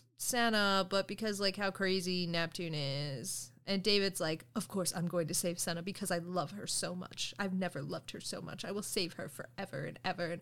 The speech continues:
ever." And they were getting quite heated when April's like, "Hey man, tone it down.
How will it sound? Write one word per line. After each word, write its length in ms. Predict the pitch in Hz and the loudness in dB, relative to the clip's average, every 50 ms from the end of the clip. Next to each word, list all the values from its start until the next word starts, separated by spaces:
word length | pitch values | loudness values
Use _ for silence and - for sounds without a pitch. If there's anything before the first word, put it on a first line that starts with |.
| - - | -6 -8
ever." 280 | 180 185 - - 202 - - - - - - - - - - - _ | -8 -8 -8 -10 -12 -12 -16 -20 -20 -18 -16 -16 -16 -18 -20 -18 _
And 280 | - 262 285 294 285 269 | 2 2 4 4 4 4
they 60 | 285 277 | 2 2
were 40 | 254 | 4
getting 240 | 269 285 285 277 | 2 2 2 0
quite 240 | - - 302 294 254 233 | 2 2 2 4 4 2
heated 280 | - 262 226 220 190 | 2 4 4 4 4
when 160 | 185 196 185 | 4 2 2
April's 400 | - 196 202 190 196 196 196 190 | 4 2 2 2 2 -2 -2 2
like, 260 | 196 196 185 180 - - - - _ | 4 4 4 2 0 -6 -16 -18 _
"Hey 140 | - 233 220 | 0 2 4
man, 300 | 202 190 175 175 175 180 | 6 4 4 4 2 -2
tone 260 | - - 254 254 240 | -2 0 2 2 2
it 100 | 208 185 | 2 4
down. 460 | 202 196 185 170 151 143 147 147 | 4 4 4 4 2 0 -2 -4